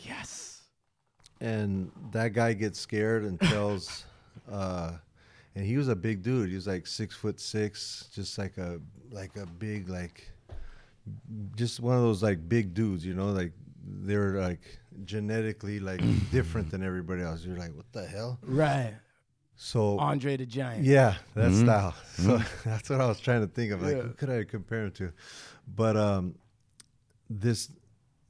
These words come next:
Speaker 2: this dude goes and cries to the Beastie Boys,
Speaker 1: <laughs>
Speaker 2: like, "Hey, man, you know, I wanna fucking
Speaker 3: <laughs>
Speaker 2: kick these dudes off,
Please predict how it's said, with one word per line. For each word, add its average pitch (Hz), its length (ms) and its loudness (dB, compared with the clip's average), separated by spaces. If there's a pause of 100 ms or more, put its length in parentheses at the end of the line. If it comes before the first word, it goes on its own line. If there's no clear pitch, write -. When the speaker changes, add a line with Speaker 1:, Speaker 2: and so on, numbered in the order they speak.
(220)
Speaker 2:
this 117 260 0
dude 110 280 2
goes 107 200 2
and 98 100 -2
cries 110 280 0
to 101 60 -2
the 92 120 -2
Beastie 117 360 -2
Boys, 98 400 2 (340)
Speaker 1:
<laughs> - 320 -16
Speaker 2:
like, 104 200 2
"Hey, - 300 6
man, - 1040 4
you 113 60 2
know, 110 120 2
I 113 40 4
wanna 117 260 4
fucking 104 680 6
Speaker 3:
<laughs> 73 80 0
Speaker 2:
kick 113 160 2
these 107 200 0
dudes 110 300 0
off, 104 360 0